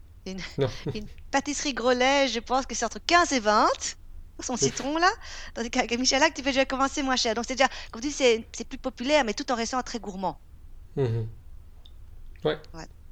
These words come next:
Speaker 1: Voilà.
Speaker 2: En parlant de gourmandise, alors, euh, cette recette
Speaker 1: Alors, cette recette, euh, bah, pas de difficulté particulière, hein. On vous a vraiment donné, euh,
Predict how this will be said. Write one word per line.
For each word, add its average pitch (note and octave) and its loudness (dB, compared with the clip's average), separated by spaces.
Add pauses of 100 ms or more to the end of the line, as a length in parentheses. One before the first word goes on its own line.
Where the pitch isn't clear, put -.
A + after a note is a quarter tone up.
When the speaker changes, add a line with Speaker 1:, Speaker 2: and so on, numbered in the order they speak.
(840)
Speaker 1:
Voilà. G3+ -2
Speaker 2:
En C3+ -10
parlant C#3 10
de D3 4
gourmandise, D3 8
alors, C3 10
euh, B2 10
cette C3+ 4
recette - 2 (580)
Speaker 1:
Alors, B3 6
cette - -4
recette, A3 -2 (120)
euh, A#3 8
bah, A3 8
pas C4 6
de B3 -2
difficulté C#4 -2
particulière, G#3+ 0
hein. G3 -4
On G3+ -6
vous G3 -4
a G3+ 2
vraiment A3 -2
donné, G#3 -2
euh, F#3 0